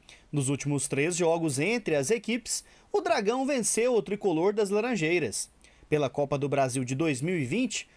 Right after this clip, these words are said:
o rubro-negro derrotou os cariocas por três a um e ainda se classificou. Chico,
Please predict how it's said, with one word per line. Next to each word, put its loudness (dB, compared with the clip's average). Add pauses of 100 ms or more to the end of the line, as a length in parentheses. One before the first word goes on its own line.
(160)
o 2
rubro-negro 0 (220)
derrotou 4
os -2
cariocas 0
por -2
três 0
a 2
um 0 (300)
e 6
ainda 2
se 0
classificou. 0 (340)
Chico, 0